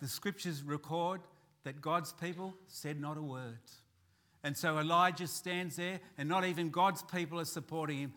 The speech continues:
But he had one support. Uh, it was God in heaven. That's all he needed. And he stood out. Though he was in the minority,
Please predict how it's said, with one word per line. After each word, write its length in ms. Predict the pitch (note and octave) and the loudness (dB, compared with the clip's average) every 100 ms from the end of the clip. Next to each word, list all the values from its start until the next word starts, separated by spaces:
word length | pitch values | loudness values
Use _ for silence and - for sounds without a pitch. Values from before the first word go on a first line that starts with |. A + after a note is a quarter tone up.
| - - | -16 -6
But 120 | D#3+ | 0
he 80 | E3+ | 4
had 240 | E3+ G3 | 4 4
one 220 | F3+ G#3+ G#3 | 6 6 4
support. 520 | - C3+ D#3+ F#3 F#3 - - - | -2 -2 4 2 2 -10 -20 0
Uh, 140 | D3+ D#3 | 0 2
it 120 | F3+ | 2
was 180 | E3 D3+ | 2 4
God 280 | F#3+ G3+ G3+ | 10 10 10
in 120 | G3 | 6
heaven. 340 | E3 F#3 D#3 | 6 4 4
That's 200 | E3 - | 2 4
all 160 | G3+ A3+ | 6 8
he 100 | A#3 | 8
needed. 520 | A3+ G3+ C#3+ C3 - - - - - | 6 4 4 -4 -12 -20 -20 -14 0
And 140 | D#3 | 4
he 80 | F3 | 4
stood 320 | - B3 A3+ | 4 4 8
out. 300 | G#3+ F3+ D3 | 10 8 6
Though 180 | F3+ A3 | 6 6
he 120 | A3+ | 4
was 200 | A3+ G3+ | 2 0
in 140 | G#3+ | 0
the 60 | A3 | 0
minority, 840 | G#3 G#3 G#3+ G#3+ F#3+ - C#3+ D3 | 0 6 8 8 6 2 -2 -4